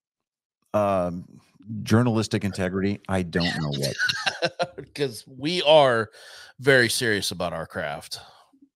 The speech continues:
Speaker 2: in maintaining the integrity of our journalistic
Speaker 1: David's gonna
Speaker 2: reporting.
Speaker 1: see that pic that I just sent him, and he's gonna be like, "Who the fuck are the Nippon Ham
Speaker 2: <laughs>
Speaker 1: Fighters?"
Speaker 2: I, I really hope that he puts it in the group chat 'cause,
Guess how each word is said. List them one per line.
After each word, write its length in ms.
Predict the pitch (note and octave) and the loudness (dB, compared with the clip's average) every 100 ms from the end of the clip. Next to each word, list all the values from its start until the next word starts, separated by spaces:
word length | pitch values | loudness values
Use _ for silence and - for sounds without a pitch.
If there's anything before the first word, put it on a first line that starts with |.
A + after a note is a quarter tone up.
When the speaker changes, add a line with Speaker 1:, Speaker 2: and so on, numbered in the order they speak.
| _ _ _ | _ _ _
Speaker 2:
in 280 | F#2 G2 F#2 | -6 -6 -2
maintaining 680 | G2+ G2 F#2 A#2 G2 F#2 E2+ | -2 -2 -2 -4 -2 -4 -4
the 360 | E2+ E2+ D#2+ - _ _ - _ | -6 -6 -8 -14 _ _ -20 _
integrity 640 | F2+ D#2+ G2+ E2+ E2 D#2 | -12 -4 -4 -4 -6 -6
of 180 | D2 D2 | -6 -6
our 340 | D2+ C#2 C#2 _ _ _ _ _ _ _ _ _ _ - | -8 -8 -12 _ _ _ _ _ _ _ _ _ _ -10
journalistic 400 | - E2 C3+ D#3+ | -2 4 6 4
Speaker 1:
David's 160 | C#3 - | 0 0
gonna 120 | A#2 | 0
Speaker 2:
reporting. 280 | A2+ - G#2+ | 0 0 0
Speaker 1:
see 80 | G#2 | 2
that 240 | F#2+ F2 - | 0 -2 -2
pic 260 | F2 F2+ | -4 -2
that 100 | F2+ | -2
I 120 | E2 E2 | 0 -2
just 420 | C2+ D2+ D#2 - | -2 -2 -2 -2
sent 220 | D#2 D#2 | -2 -2
him, 380 | F2 E2+ F2 F#2+ - _ _ - A#2+ - - | 0 0 -2 -6 -14 _ _ -14 -14 -18 -6
and 100 | G2 | 0
he's 100 | G#2 | 2
gonna 100 | G#2 | 2
be 60 | G2 | 2
like, 140 | F#2 | 0
"Who 60 | B2+ | -2
the 60 | A#2+ | -4
fuck 260 | - G#2 F#2 | -2 -2 0
are 60 | |
the 80 | D#2 | 0
Nippon 420 | D#2 D#2 C#2 C#2 | 0 -2 -2 -2
Ham 220 | C#2 D2 D2+ | -2 2 4
Speaker 2:
<laughs> 20 | |
Speaker 1:
Fighters?" 360 | C3 - C3 - E3+ - | 4 2 -4 0 -2 2
Speaker 2:
I, 240 | F#3 F#3 - - - - | 4 4 2 -6 -14 2
I 600 | C3 C#3 D#3 E3 E3 D#3 - _ B2 | 6 8 8 6 4 0 -8 _ -4
really 440 | C3+ D#3+ D#3 D3 C#3 | 6 8 8 6 2
hope 180 | C3 G2+ | 0 0
that 80 | A#2+ | -2
he 60 | |
puts 280 | A2 A#2+ - | 0 0 0
it 80 | G2+ | -2
in 80 | F#2+ | -2
the 80 | E2+ | -4
group 220 | F2+ E2+ | -6 -6
chat 340 | - D#2+ - | -6 -6 -8
'cause, 500 | - G#2 - - - | -4 -2 -2 -4 -8